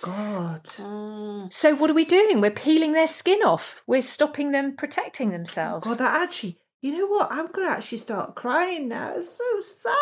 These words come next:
Speaker 3: Oh.
Speaker 1: isn't it? <laughs> I'm sorry.
Speaker 2: Oh, Essie.
Speaker 1: But, you know, it is.
Speaker 3: Oh.
Speaker 1: I didn't actually realise that. It's just,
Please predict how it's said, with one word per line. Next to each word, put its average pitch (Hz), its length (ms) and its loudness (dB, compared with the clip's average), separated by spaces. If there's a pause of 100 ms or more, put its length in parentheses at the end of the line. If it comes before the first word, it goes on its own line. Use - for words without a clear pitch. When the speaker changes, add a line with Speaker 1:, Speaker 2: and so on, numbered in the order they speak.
(100)
Speaker 3:
Oh. 523 960 8
Speaker 1:
isn't - 120 6
it? - 60 -6
<laughs> 392 140 6
I'm - 60 0
sorry. - 480 2
Speaker 2:
Oh, 339 160 6
Essie. - 680 2
Speaker 1:
But, 466 100 4
you 508 420 2
know, 339 200 2
it 330 60 0
is. 453 380 6 (140)
Speaker 3:
Oh. 415 180 4
Speaker 1:
I - 60 0
didn't 427 260 0 (160)
actually 302 440 -4
realise 311 720 0
that. 240 320 -4
It's - 200 -6
just, - 460 -8